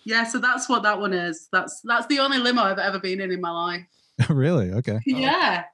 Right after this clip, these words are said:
Speaker 3: that's fun. I, I don't, I don't know if I've ever been in a limo. I don't think I have. I don't,
Speaker 2: Yes.
Speaker 3: I don't think that's the annoying thing about that is we never got to go in that limo from memory.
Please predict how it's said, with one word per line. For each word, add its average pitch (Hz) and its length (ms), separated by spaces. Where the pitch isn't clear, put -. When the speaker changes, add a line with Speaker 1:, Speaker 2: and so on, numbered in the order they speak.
Speaker 3:
that's 202 100
fun. 127 300
I, 160 180
I 151 40
don't, 214 240
I 190 100
don't 226 160
know 202 80
if 131 120
I've 104 200
ever 226 120
been 151 160
in 110 120
a 101 40
limo. 95 360
I - 40
don't 165 140
think 151 160
I 117 80
have. 160 280
I 220 80
don't, 226 200
Speaker 2:
Yes. 208 200
Speaker 3:
I 202 120
don't 214 220
think 202 160
that's 208 200
the 190 220
annoying 160 280
thing 180 220
about 107 300
that 98 180
is 113 100
we 156 260
never 139 200
got 135 200
to 127 80
go 123 160
in 175 100
that 131 180
limo 87 320
from 104 180
memory. 90 400